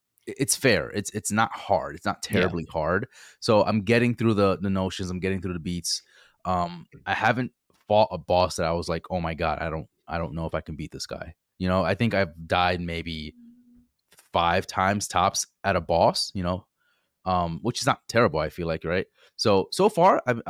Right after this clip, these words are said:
Speaker 1: I'm, I'm getting, I'm getting, like, through the game relatively easy,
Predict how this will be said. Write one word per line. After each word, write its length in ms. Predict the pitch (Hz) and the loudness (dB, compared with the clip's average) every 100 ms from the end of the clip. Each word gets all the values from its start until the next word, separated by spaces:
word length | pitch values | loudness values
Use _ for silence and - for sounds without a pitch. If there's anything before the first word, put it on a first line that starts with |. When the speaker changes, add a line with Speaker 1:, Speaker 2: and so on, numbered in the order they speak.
| 90 - | -6 -2
Speaker 1:
I'm, 140 | 117 | -2
I'm 160 | 113 120 | 0 2
getting, 500 | 117 113 110 101 92 - | 2 4 2 0 -4 -4
I'm 160 | 101 95 | -4 0
getting, 400 | 107 107 101 98 | 2 2 0 0
like, 380 | 92 85 - - _ _ _ _ | -2 -4 -14 -20 _ _ _ _
through 200 | - 117 | 0 0
the 80 | 104 | 2
game 420 | 98 101 98 101 - | 0 0 0 -4 -6
relatively 440 | 98 98 - 87 85 | -4 -4 -4 -4 -2
easy, 420 | 101 101 127 131 | -2 0 -2 -2